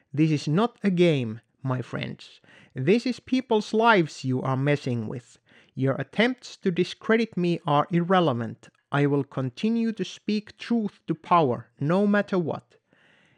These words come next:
Eli kaikille trolleille ja faktantarkistajille tämä ei ole leikkiä. Tämä on ihmisten elämillä leikkimistä. Sinun, tuota, yrityksesi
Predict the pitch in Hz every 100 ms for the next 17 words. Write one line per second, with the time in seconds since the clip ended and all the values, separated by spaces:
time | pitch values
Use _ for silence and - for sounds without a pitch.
0 | - 131 123 - 185 233 240 - - 208
1 | 214 202 185 170 156 151 143 - - 180
2 | 185 - 175 143 139 139 131 - 131 123
3 | 123 123 120 _ _ 180 202 190 170 165
4 | 160 170 170 139 _ _ - 117 - _
5 | _ _ _ _ _ _ _ _ _ _
6 | _ _ 147 165 165 151 151 147 - 226
7 | 208 185 - 139 120 - 180 196 170 131
8 | 120 117 110 - 135 127 120 _ - -
9 | - - _ - _ _ _ _ _ _
10 | _ _ _ - 170 196 190 - _ _
11 | _ _ 135 131 - 131 123 - 208 247
12 | 233 196 - 160 - 147 -